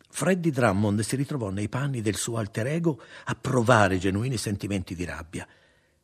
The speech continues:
E solo una volta ritornato nell'austera atmosfera dell'università, era in grado di formulare caute e avvedute teorie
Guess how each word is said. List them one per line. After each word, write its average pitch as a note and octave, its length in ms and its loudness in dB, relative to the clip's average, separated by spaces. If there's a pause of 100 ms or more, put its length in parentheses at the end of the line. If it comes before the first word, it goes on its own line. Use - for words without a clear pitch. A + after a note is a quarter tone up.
(140)
E F#3 120 2
solo B3 340 4
una F#3 140 2
volta G3+ 320 0
ritornato C#3+ 720 -2
nell'austera A2 540 -2
atmosfera A2 500 -4
dell'università, G#2 840 -4 (600)
era B2+ 240 6
in A#2 120 0
grado A#2+ 340 0
di G2+ 80 2
formulare A2 540 -2
caute G#2+ 420 -2
e - 40 2
avvedute G2+ 420 0
teorie F#2 560 0